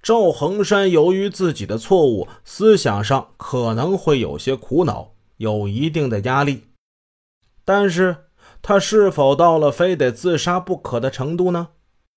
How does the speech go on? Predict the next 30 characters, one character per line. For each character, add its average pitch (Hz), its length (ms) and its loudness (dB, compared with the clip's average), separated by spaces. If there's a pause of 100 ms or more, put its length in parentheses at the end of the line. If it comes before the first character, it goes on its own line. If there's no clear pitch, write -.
如 190 220 2
果 113 380 -2
他 151 260 0
选 82 360 -8
择 104 180 -6
自 143 280 -2
杀， 160 400 -2 (280)
为 175 320 0
什 127 180 -4
么 151 140 -2
还 113 260 -8
要 165 200 0
给 90 180 -8
领 127 280 -6
导 87 280 -6 (160)
写 101 340 -8
那 143 200 -2
封 156 340 -4 (200)
承 120 280 -6
认 139 220 -2
错 170 260 2
误 117 260 -2 (200)
并 156 180 -4
做 151 160 0
检 131 320 -4
讨 104 240 -8
的 104 120 -6
信 208 260 -2
件 165 180 0
呢？ 156 140 -6